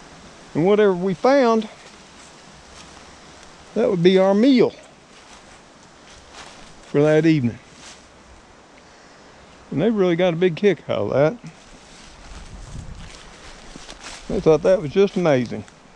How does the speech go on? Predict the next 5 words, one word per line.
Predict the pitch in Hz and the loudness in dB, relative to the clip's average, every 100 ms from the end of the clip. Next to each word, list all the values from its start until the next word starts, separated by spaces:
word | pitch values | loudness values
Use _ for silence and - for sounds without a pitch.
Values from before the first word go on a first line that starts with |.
| - - - - - - - - - - - - | -20 -20 -20 -20 -18 -14 -14 -14 -16 -18 -20 -6
Most | 151 147 | -2 -2
amazing | 147 165 254 185 | 0 2 2 0
part | 143 135 135 | 2 2 2
of | 160 | 0
it | 214 | -2